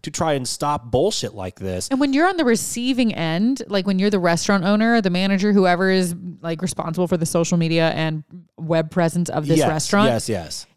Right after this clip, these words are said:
Speaker 2: if you've ever tried to reach out to the almighty Google,
Speaker 1: Good fucking luck, dude.
Speaker 2: it's like,
Speaker 1: Yeah.
Speaker 2: "I'm here to see the Wizard of Oz." <laughs>
Speaker 1: Yeah.
Speaker 2: Like,
Speaker 1: No bullshit. Yeah.
Speaker 2: you know,
Speaker 1: It's not
Speaker 2: Google, Yelp,
Speaker 1: happening.
Speaker 2: whatever.
Speaker 1: Yeah.
Speaker 2: So all they can do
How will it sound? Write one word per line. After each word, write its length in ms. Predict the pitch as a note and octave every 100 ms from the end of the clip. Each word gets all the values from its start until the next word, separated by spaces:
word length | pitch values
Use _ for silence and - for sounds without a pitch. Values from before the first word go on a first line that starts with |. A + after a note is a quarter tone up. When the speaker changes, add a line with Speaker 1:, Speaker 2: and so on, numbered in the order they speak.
| _ -
Speaker 2:
if 180 | A#3 A#3+
you've 140 | B3
ever 260 | B3 A#3+ C4
tried 380 | - F#3+ G#3
to 140 | G3 G#3
reach 340 | F3 G3 -
out 260 | F#3+ F#3 -
to 260 | - F#3+ F3
the 120 | F3+
almighty 480 | F3 F3+ F#3 F3+ F3
Google, 840 | D#3 C#3 E3+ E3+ E3+ A#3 C4 C#4+
Speaker 1:
Good 120 | D#4 -
fucking 300 | A#3+ A3+ D3+
luck, 340 | A#2 A#3 -
dude. 380 | A2+ A2+ D#3+ G3+ - -
Speaker 2:
it's 180 | - D4
like, 320 | D4 A3+ -
Speaker 1:
Yeah. 140 | C#3 G#3+
Speaker 2:
"I'm 220 | A#3+ B3+ A#3+
here 400 | - C4 B3+ B3+
to 180 | -
see 200 | A3+ B3
the 100 | A3+
Wizard 300 | A3+ A3 G#3+
of 100 | G3+
Oz." 400 | G3 F3+ E3 F#3
<laughs> 60 | D#3+
Speaker 1:
Yeah. 260 | D#3+ G2 G3+
Speaker 2:
Like, 240 | C4+ G#3+ G3
Speaker 1:
No 180 | E3+ E3+
bullshit. 560 | D3 C#3+ - G2+ E2+ -
Yeah. 320 | D3 A#2 F2+ - C3+
Speaker 2:
you 220 | D3 A3+
know, 260 | A3 G3+ D#3+
Speaker 1:
It's 200 | F3 C4
not 160 | -
Speaker 2:
Google, 160 | A#3+ A3+
Yelp, 40 | A3 A3
Speaker 1:
happening. 80 |
Speaker 2:
whatever. 540 | G#3 G3+ G3+ F3 D#3 E3
Speaker 1:
Yeah. 200 | A#2 G2+
Speaker 2:
So 140 | D#3+ C#4
all 280 | B3+ E4
they 140 | E4 D4+
can 240 | - B3+
do 540 | F#3+ A#3+ E4+ C4 G#3+